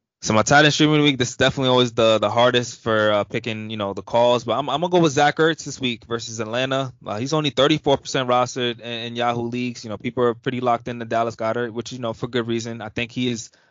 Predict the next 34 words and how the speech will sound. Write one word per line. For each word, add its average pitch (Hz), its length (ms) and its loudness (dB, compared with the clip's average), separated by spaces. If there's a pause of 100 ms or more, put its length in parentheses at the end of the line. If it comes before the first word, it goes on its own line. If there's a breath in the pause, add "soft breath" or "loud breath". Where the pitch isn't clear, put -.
(140 soft breath)
the 113 180 -4
number 120 240 -4
one 113 80 -4
tight 117 240 0
end 110 120 -6
in 107 100 -10
this, 104 180 -12
in 107 160 -14
this 104 140 -12
lineup, 107 400 -2
but 113 220 0
he, 110 100 -14
you 107 120 -14
know, 107 160 -6
he's 110 160 -10
locked 123 240 -2
into 117 220 -6
a 107 40 -6
great 110 200 -4
matchup 113 300 -4
versus 110 300 -6
Atlanta. 104 400 -6
First 107 280 -8
of 95 100 -12
all, 104 220 -4 (280 soft breath)
uh, 101 260 0
the 107 120 -8
entire 123 320 0
Philly 107 280 -4
offense 104 420 -6
should 107 280 -4
succeed 113 400 -6
all 104 140 2
day, 107 380 -2